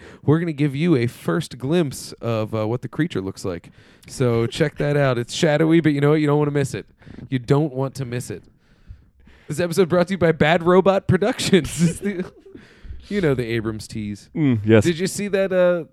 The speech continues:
Speaker 1: there's a, a picture from the desert where they're shooting Star Wars?
Speaker 2: No.
Speaker 1: And it's a warehouse, and sticking out of the warehouse is the giant foot of an A T A T.
Speaker 2: No way.
Speaker 1: So that's good movie news.
Speaker 2: That's kinda
Speaker 1: Yeah.
Speaker 2: cool.
Speaker 1: That looks
Speaker 2: I
Speaker 1: kinda
Speaker 2: like that.
Speaker 1: Uh-huh.
Speaker 2: I think that's
Speaker 1: So
Speaker 2: pretty
Speaker 1: you at
Speaker 2: cool.
Speaker 1: home, take that with you. Put it in
Speaker 2: Yeah,
Speaker 1: your
Speaker 2: put
Speaker 1: pocket.
Speaker 2: that in your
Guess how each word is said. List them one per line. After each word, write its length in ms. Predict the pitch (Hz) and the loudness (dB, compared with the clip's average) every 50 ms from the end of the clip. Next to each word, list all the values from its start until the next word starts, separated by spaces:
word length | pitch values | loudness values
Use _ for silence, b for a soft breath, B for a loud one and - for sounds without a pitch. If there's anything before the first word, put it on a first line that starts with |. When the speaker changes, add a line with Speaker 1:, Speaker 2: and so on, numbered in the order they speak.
| _ - | _ -6
Speaker 1:
there's 240 | 160 160 156 139 139 | -4 -4 -2 -2 -2
a, 220 | 151 147 143 117 | -2 -2 -2 -2
a 80 | 120 143 | -4 -4
picture 320 | - - 180 - - 180 | -2 -2 -2 -2 -2 -6
from 220 | 165 - 156 160 147 | -6 -6 -6 -6 -4
the 80 | 147 | -4
desert 440 | 131 135 147 160 151 131 120 110 - | -4 -2 -4 -4 -4 -4 -6 -8 -8
where 140 | 87 120 123 | -6 -6 -6
they're 100 | 113 117 | -6 -6
shooting 360 | 117 - - 143 127 135 127 | -6 -4 -4 -4 -4 -6 -8
Star 280 | - - - 139 135 143 | -10 -8 -6 -4 -4 -4
Wars? 360 | 120 107 101 95 92 - - | -4 -6 -6 -8 -8 -8 -4
Speaker 2:
No. 400 | 113 123 139 160 165 160 151 143 | -2 0 2 2 2 0 0 0
Speaker 1:
And 100 | 135 131 | 0 0
it's 140 | 127 120 120 | 0 0 -2
a 60 | 127 | -2
warehouse, 580 | 117 120 143 151 151 135 135 120 107 107 107 - | -2 -2 -2 -2 -2 -4 -4 -6 -6 -8 -10 -12
and 100 | 113 107 | -14 -14
sticking 360 | - - - 156 - 151 147 | -12 -8 -8 -8 -6 -6 -6
out 80 | 143 139 | -6 -4
of 40 | 131 | -4
the 40 | 135 | -4
warehouse 380 | 127 135 135 135 127 123 - - | -4 -4 -2 -4 -4 -6 -8 -10
is 120 | 117 110 | -10 -10
the 100 | - 117 | -10 -10
giant 340 | 104 - 120 117 123 120 107 | -6 -6 -4 -4 -6 -6 -8
foot 260 | - - - 123 127 | -10 -6 -4 -4 -4
of 140 | - 120 107 | -4 -6 -8
an 120 | 113 - - | -8 -8 -8
A 140 | - 117 120 | -8 -8 -8
T 240 | 120 - 131 117 110 - | -8 -8 -8 -8 -6 -6
A 140 | 110 117 | -6 -6
T. 360 | 113 - - 107 92 87 82 - | -8 -8 -10 -10 -10 -10 -10 -4
Speaker 2:
No 260 | - 127 127 127 123 123 | -2 0 0 2 0 0
way. 160 | 120 120 120 120 | 0 -2 -2 0
Speaker 1:
So 80 | 120 | 0
that's 220 | 120 123 127 117 117 | 0 0 -2 -2 -2
good 200 | - 127 120 110 | -2 -2 -2 0
movie 300 | 120 117 117 107 113 107 | -2 -2 -2 -2 -4 -4
news. 440 | 110 110 110 107 98 85 - - - | -4 -4 -4 -4 -6 -8 -10 -6 -2
Speaker 2:
That's 360 | 120 120 120 135 156 - - | 0 0 2 0 0 -2 -2
kinda 280 | - 127 113 107 107 107 | 0 0 2 2 0 -2
Speaker 1:
Yeah. 120 | 101 98 | -2 0
Speaker 2:
cool. 420 | 113 110 107 107 107 110 113 123 | 2 2 4 4 4 2 2 0
Speaker 1:
That 60 | 127 107 | 0 -2
looks 180 | 107 107 - - | -6 -10 -6 -4
Speaker 2:
I 40 | 110 | -2
Speaker 1:
kinda 140 | 110 107 107 | -2 0 0
Speaker 2:
like 340 | 110 110 110 110 110 107 | 0 0 0 0 0 0
that. 60 | 113 107 | 0 0
Speaker 1:
Uh-huh. 220 | 107 107 110 123 | 2 2 2 2
Speaker 2:
I 260 | 127 123 117 110 110 | 2 0 0 0 0
think 120 | 107 107 107 | 0 -2 -2
that's 200 | 107 110 110 107 113 | -2 -2 -2 -2 -2
Speaker 1:
So 40 | 107 | 0
Speaker 2:
pretty 120 | 104 123 | 4 6
Speaker 1:
you 120 | 135 143 147 | 8 8 8
at 40 | 135 | 8
Speaker 2:
cool. 100 | 135 139 | 8 6
Speaker 1:
home, 120 | 135 123 | 4 4
take 220 | 117 - 135 139 - | 2 0 -2 0 0
that 120 | - 120 110 | 0 2 2
with 180 | 117 120 - | 2 2 2
you. 80 | 110 101 | 0 0
Put 140 | - 123 101 | 0 2 2
it 20 | |
in 60 | 104 | 2
Speaker 2:
Yeah, 40 | 101 | 2
Speaker 1:
your 100 | 98 98 | 0 2
Speaker 2:
put 120 | - - 120 | 4 4 2
Speaker 1:
pocket. 80 | 123 | 4
Speaker 2:
that 180 | 120 127 127 127 | 4 2 2 0
in 120 | 135 120 | -2 -2
your 240 | 110 104 101 101 98 | -2 -2 -2 -4 -6